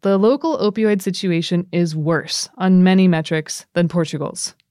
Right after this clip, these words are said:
In two thousand nineteen, the latest year I could find comparable stats,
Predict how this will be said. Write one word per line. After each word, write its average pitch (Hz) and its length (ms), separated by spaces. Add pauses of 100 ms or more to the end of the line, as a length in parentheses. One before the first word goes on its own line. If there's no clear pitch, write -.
(360)
In 240 120
two 302 140
thousand 262 260
nineteen, 226 640
the 214 140
latest 208 340
year 196 160
I 202 80
could 185 160
find 185 260
comparable 175 460
stats, 170 500